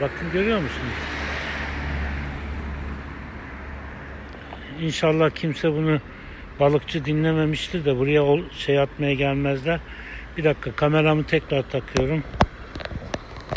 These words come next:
Yani özetle arkadaşlar, Bokludere'yi masrafa gerek yok.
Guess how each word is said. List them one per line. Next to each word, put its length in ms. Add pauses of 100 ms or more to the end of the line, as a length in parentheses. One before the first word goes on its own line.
(1800)
Yani 420 (100)
özetle 460
arkadaşlar, 760 (680)
Bokludere'yi 1040 (1080)
masrafa 560
gerek 460
yok. 200